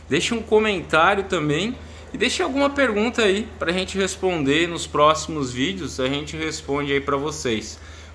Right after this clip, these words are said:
Grande abraço e até a próxima. Fiquem com Deus. E vamos lá, vamos de S P S agora, né?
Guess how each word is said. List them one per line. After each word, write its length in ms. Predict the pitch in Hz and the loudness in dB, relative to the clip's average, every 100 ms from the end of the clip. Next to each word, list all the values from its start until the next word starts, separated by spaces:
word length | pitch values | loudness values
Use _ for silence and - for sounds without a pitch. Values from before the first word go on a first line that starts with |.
| - | -2
Grande 300 | 139 190 208 | 0 2 0
abraço 580 | 151 147 196 220 - | 4 4 4 2 -4
e 80 | 208 | -2
até 240 | 160 - 160 | -2 2 2
a 60 | |
próxima. 560 | - 143 156 - 196 190 - - - | 2 2 2 2 -6 -8 -12 -20 -10
Fiquem 320 | 147 185 214 | -6 -4 -4
com 160 | 214 | -4
Deus. 520 | 180 147 185 269 - - - - - - | -2 2 2 0 -6 -16 -18 -20 -12 -8
E 60 | |
vamos 300 | 120 139 185 | -2 -2 0
lá, 200 | 185 151 | 4 6
vamos 320 | 131 135 151 151 | 4 0 -4 -4
de 260 | 180 190 - | -6 -2 2
S 340 | 147 165 - | 2 0 -8
P 160 | - 175 | -2 2
S 420 | 147 143 147 156 | 6 4 4 -2
agora, 360 | 139 123 117 | 0 2 2
né? 200 | 107 107 | 2 -4